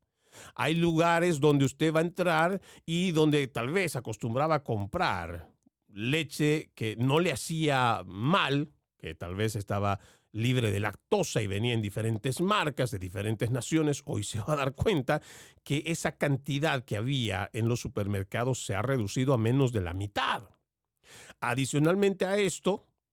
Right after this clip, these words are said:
también estamos viendo que muchos de estos productos de la canasta básica también están escaseando en muchas, y ojo, ah, y estamos hablando de las tiendas grandes, ya ni hablar de las tiendas pequeñas que muchos se abastecen precisamente de algunos distribuidores.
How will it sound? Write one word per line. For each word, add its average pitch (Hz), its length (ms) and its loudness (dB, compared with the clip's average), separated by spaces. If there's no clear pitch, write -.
también 135 380 2
estamos 175 340 2
viendo 165 300 2
que - 80 -8
muchos 123 320 0
de 123 60 0
estos 139 180 0
productos 113 420 -2
de 95 80 -10
la 85 100 -12
canasta 92 380 -8
básica 165 460 -2
también 117 500 0
están 117 360 -2
escaseando 143 800 -2
en 95 100 -4
muchas, 143 680 0
y 113 160 -6
ojo, 123 280 -2
ah, 101 160 -4
y 104 80 -8
estamos 107 300 -8
hablando 123 260 -2
de 123 100 -2
las 87 140 -14
tiendas 98 380 -8
grandes, 175 320 -2
ya 117 100 -2
ni 123 100 2
hablar 107 340 -2
de 131 100 0
las - 160 -4
tiendas 127 260 -4
pequeñas 123 480 -2
que - 80 -4
muchos 127 320 0
se - 80 -4
abastecen 113 520 -2
precisamente 117 720 -2
de 101 100 -2
algunos 98 320 -2
distribuidores. 95 920 -6